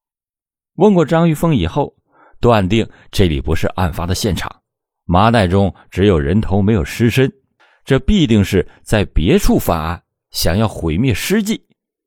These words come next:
这个事儿新鲜又离奇，天津人喜欢看热闹，这件事儿呢，很符合看热闹的心理诉求，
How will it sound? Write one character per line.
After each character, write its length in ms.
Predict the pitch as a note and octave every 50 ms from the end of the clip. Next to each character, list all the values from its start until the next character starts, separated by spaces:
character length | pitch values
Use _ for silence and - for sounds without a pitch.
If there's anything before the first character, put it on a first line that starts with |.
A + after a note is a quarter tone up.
| _ _ _ _ _ _ _ _ _ _ _ _ _ _ _ _ _ _
这 240 | - F3 F3+ F3 C#3+
个 80 | A#2+
事 140 | A2+ - C3
儿 140 | A#2+ A#2 - _ _ _ _ -
新 460 | - - - - - F#2 G2 G2 F#2
鲜 220 | D#2 E2 E2+ F2
又 120 | F2 D#2+ D2
离 180 | C2 C#2 E2+
奇， 360 | - - - C2 C2+ C#2+ - - _ _ _ _ _ _ _ _ _ _ _ _
天 320 | - - C3 C3 C#3 C3+
津 140 | A2+ B2 A#2+
人 120 | G#2 G2+
喜 280 | A2 G#2 - - E2+ F2+
欢 160 | F#2+ A2+ A#2
看 240 | - - C3 A#2+ B2
热 180 | B2+ E3 D3 A#2+
闹， 220 | F#2 D2 - _ _ _ _ _ _ _ _ _
这 240 | - - B2+ B2 G#2
件 200 | F2+ F#2+ F#2 F2+
事 100 | F2 G#2
儿 100 | G2+ F#2
呢， 120 | E2 D#2 - - - _ _
很 320 | _ - - E2 G2+ A2+
符 180 | A2 - - C#2+
合 180 | - E2+ F2+ F#2+
看 280 | - - - A2+ G2+
热 220 | F#2 G#2+ D#3 E3 B2
闹 160 | F2+ D#2+ D2+
的 120 | C#2 -
心 260 | - - - - C3+
理 80 | B2 F#2
诉 280 | - - - F#3+ A3 F#3
求， 200 | - - -